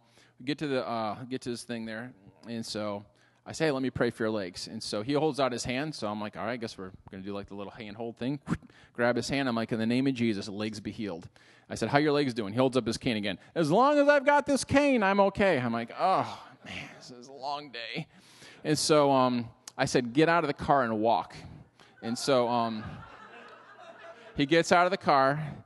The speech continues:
inch, inch, and straightens up. He starts walking completely normal. It's about to get better. It's about to get better.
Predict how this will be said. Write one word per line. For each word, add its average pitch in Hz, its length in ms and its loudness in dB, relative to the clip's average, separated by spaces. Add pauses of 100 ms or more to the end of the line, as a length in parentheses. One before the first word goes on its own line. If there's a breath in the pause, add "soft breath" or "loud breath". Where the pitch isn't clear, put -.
(420 loud breath)
inch, 147 340 4
inch, 156 520 0 (1040 loud breath)
and - 80 -2
straightens 120 440 6
up. 104 240 2 (1120 loud breath)
He 139 80 -6
starts 131 300 2
walking 131 500 4
completely 135 540 2
normal. 113 360 2 (1900 loud breath)
It's 127 100 -2
about 147 160 6
to 185 80 2
get 190 100 6
better. 151 280 4 (180)
It's 123 100 -10
about 131 140 4
to 139 80 -6
get 165 80 2
better. 160 240 2